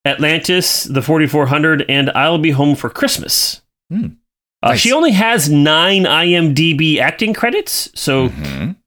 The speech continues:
Speaker 1: uh, I, I don't know much else about her career. Uh, if I recall correctly, her Atlantis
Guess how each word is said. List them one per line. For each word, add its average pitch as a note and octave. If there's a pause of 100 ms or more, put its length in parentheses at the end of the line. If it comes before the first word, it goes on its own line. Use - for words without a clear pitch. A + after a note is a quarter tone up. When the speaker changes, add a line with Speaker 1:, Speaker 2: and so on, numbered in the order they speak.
(120)
Speaker 1:
uh, G#2
I, G#2+
I A#2
don't C3+
know C#3
much C#3+ (120)
else D3
about C3+
her C3+ (160)
career. E3 (380)
Uh, G#2
if -
I C#3+
recall C3+
correctly, C#3 (160)
her C#3+
Atlantis C#3+